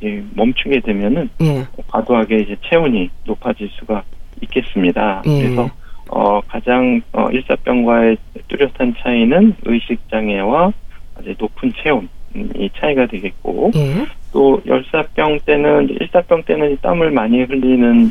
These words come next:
Speaker 1: 반면에 열사병 때는 흘릴 땀이 없거나 땀을 흘리는 기능이 고장나서 피부가 오히려, 어, 건조할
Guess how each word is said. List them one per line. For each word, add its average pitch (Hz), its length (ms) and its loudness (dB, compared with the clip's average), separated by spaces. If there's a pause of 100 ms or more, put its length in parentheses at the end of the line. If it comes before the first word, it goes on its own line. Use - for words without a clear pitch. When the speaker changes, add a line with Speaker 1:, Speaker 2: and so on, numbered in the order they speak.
Speaker 1:
반면에 110 580 4
열사병 123 560 0
때는 127 460 2 (440)
흘릴 160 340 2
땀이 135 340 4
없거나 143 560 4 (160)
땀을 151 320 2
흘리는 135 340 4
기능이 113 320 4
고장나서 117 760 0 (420)
피부가 - 400 0
오히려, 110 520 4
어, 110 120 -2
건조할 120 600 0